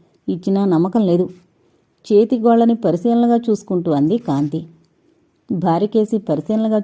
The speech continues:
చూశాడు మాధవ్. ఆమె ఒకసారి దేవతలా, ఒకసారి భూదేవిలా, ఒకసారి పసిపాపలా,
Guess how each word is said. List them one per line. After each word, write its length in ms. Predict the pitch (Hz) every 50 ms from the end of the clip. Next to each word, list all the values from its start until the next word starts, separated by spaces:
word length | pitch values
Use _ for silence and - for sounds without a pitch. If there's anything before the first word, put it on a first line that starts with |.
| -
చూశాడు 320 | 175 147 143 - 156 165 220
మాధవ్. 400 | 220 185 139 135 143 147 151 160 - _ _ _ _ _ _ _ _ _ _ _ _
ఆమె 340 | 226 208 196 175 165 165 196
ఒకసారి 580 | 226 226 220 214 196 - - 170 170 170 190 190
దేవతలా, 680 | 165 151 151 151 160 175 170 190 185 185 180 180 175 - - -
ఒకసారి 460 | 262 254 254 240 - 190 180 196 214
భూదేవిలా, 680 | 202 175 175 196 208 196 214 208 202 202 196 196 196 196 190 - _ 254
ఒకసారి 440 | 247 247 233 - 185 165 175 202
పసిపాపలా, 720 | 208 208 160 156 156 165 - 208 196 196 196 196 190 185